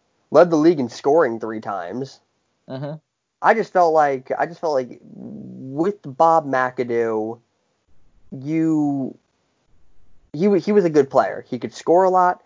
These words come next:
Speaker 1: He could rebound. Um, and he proved at the end of his career that he could, that he could be a contributing player on a good team.
Speaker 2: Mm-hmm.
Speaker 1: Those, those Buffalo Braves teams were not very good that he was on in the
Speaker 2: Mm-hmm.
Speaker 1: beginning of his career.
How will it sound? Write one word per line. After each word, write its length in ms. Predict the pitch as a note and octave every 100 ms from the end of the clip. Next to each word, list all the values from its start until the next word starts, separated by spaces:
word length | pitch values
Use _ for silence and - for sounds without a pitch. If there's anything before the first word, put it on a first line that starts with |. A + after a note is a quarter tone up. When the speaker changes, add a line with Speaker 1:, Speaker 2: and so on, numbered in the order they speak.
| _ _
Speaker 1:
He 100 | A#2+
could 120 | G#2+
rebound. 680 | A2+ E3+ E3 D#3 D#3 D#3 D3+ _ _ _ _ _ _
Um, 640 | - A2+ A2+ G#2+ G#2+ G#2 - _ _ _ _ _ _ -
and 340 | D3 D#3 D#3
he 160 | C#3 E3+
proved 380 | - F3+ F3+ D#3+
at 180 | C#3+
the 100 | D3+
end 100 | D3
of 100 | C#3+
his 140 | C#3+ C3+
career 340 | - C3 B2+
that 100 | A#2+
he 100 | A#2+
could, 280 | A2+ B2 A2
that 100 | A#2
he 100 | B2
could 140 | A#2+
be 140 | A2 A#2+
a 140 | A2+ G#2+ -
contributing 540 | B2 A#2 B2+ A#2 A2+
player 300 | A2 A#2 A2
on 80 | G2+
a 60 | G2+
good 200 | G2 G#2+
team. 380 | - - A2 A#2 _ _ _ -
Speaker 2:
Mm-hmm. 220 | C3 B2+
Speaker 1:
Those, 160 | D3 C3+
those 180 | E3+
Buffalo 380 | D#3+ E3 D#3+ D#3
Braves 400 | C3+ C3 B2 -
teams 320 | - A#2 A2+
were 80 | A#2
not 220 | A#2 G#2
very 220 | G#2 G#2+ G#2+
good 260 | - A2
that 100 | A2
he 100 | G#2+
was 120 | -
on 140 | A2 G#2+
in 60 |
the 60 | C3+
Speaker 2:
Mm-hmm. 100 | B2
Speaker 1:
beginning 220 | G2+ F2+ D#2+
of 80 |
his 100 | F#2
career. 460 | - G#2+ D2+ G2 -